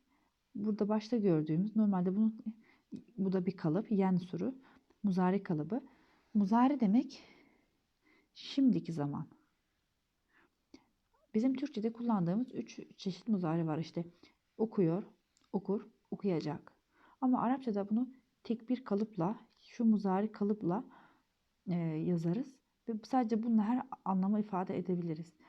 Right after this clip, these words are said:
Arapçada konunun akışına göre, siyak sibak dediğimiz konunun akışına göre ben ne anlama geldiğini hemen anlayabilirim. Üç tane kalıbı ezberlememe gerek yok. Yani ben bir taneyi bildiğimde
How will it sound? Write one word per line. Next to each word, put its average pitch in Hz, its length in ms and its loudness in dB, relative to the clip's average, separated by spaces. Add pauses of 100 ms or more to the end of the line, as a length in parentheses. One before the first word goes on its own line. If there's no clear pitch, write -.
(200)
Arapçada 240 360 -2
konunun 226 300 2
akışına 226 360 -4
göre, 175 180 0
siyak 202 300 -6
sibak 214 320 -6
dediğimiz 170 340 -4
konunun 196 240 -2
akışına 220 360 -6
göre 175 220 -2 (380)
ben 214 160 2
ne 220 80 4
anlama 185 240 2
geldiğini 190 340 -2
hemen 208 180 0
anlayabilirim. 165 580 -2 (1600)
Üç 240 140 -10
tane 202 280 -2
kalıbı 196 260 -4
ezberlememe 170 520 -2
gerek 220 320 -2
yok. 175 200 -6
Yani 170 240 -4
ben 208 180 2
bir 226 80 -2
taneyi 175 380 -2
bildiğimde 202 520 -2